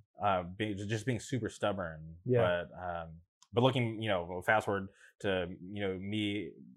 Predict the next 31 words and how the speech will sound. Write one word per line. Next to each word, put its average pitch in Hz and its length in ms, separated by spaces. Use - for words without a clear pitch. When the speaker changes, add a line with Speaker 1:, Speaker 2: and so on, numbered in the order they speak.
Speaker 1:
uh, 92 220
having, 98 280
like, 90 220
those 104 160
experiences, 113 540
I'm 87 80
like, 90 100
"Man, 113 300
we, 120 120
we 143 260
probably 254 180
would 120 80
have 104 60
been 101 120
fine 123 240
in 101 80
Long 87 240
Beach. 87 220
I, 101 120
I - 60
probably 110 240
Speaker 2:
You 226 60
Speaker 1:
would - 0
have - 80
Speaker 2:
would've 139 140
Speaker 1:
liked 143 80
Speaker 2:
been 196 80
Speaker 1:
it." - 20
Speaker 2:
chilling, 180 360
dude. 190 120
You 233 40